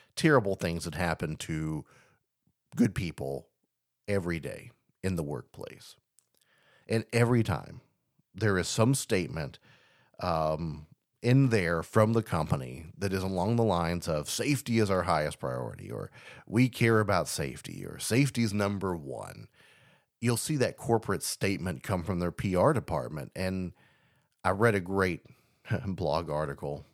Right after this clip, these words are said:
by Jordan Barab, and one time he <laughs> questioned that. He goes, "Really? If it was really that important, would that have ever happened? Or would you have changed? Or would there be dramatic difference in what you're doing now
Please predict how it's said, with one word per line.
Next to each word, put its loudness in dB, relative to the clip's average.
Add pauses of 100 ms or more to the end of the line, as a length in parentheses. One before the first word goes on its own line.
by -4
Jordan -4
Barab, -4
and -8
one -6
time -4
he -10
<laughs> -
questioned 0
that. -2
He -6
goes, -6
"Really? 0 (680)
If 4
it 2
was 0
really 6
that 2
important, -2 (340)
would 2
that 4
have 4
ever 2
happened? -4 (440)
Or 8
would 6
you 4
have 0
changed? -2 (240)
Or 6
would 4
there 6
be 0
dramatic 2 (680)
difference 0
in -4
what 2
you're 4
doing 0
now 4